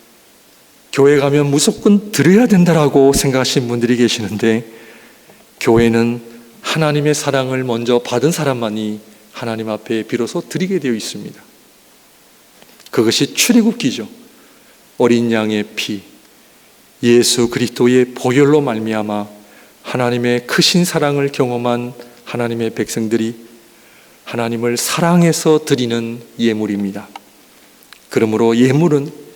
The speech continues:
예배와 예물은 사랑의 표현이지 의무나 어떤 사명이 아닙니다. 여러분, 하기 싫으면 안 하셔도 됩니다.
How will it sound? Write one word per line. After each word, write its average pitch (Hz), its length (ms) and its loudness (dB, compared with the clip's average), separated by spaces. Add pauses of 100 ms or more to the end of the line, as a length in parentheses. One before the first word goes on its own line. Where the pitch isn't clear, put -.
(140)
예배와 160 720 4
예물은 113 540 2 (400)
사랑의 156 840 0
표현이지 120 760 0 (640)
의무나 113 760 2 (380)
어떤 117 360 -4
사명이 127 560 -6
아닙니다. 151 460 -4 (1700)
여러분, 113 440 0 (1500)
하기 160 280 0
싫으면 131 800 -2
안 156 120 -2
하셔도 196 340 4
됩니다. 180 460 2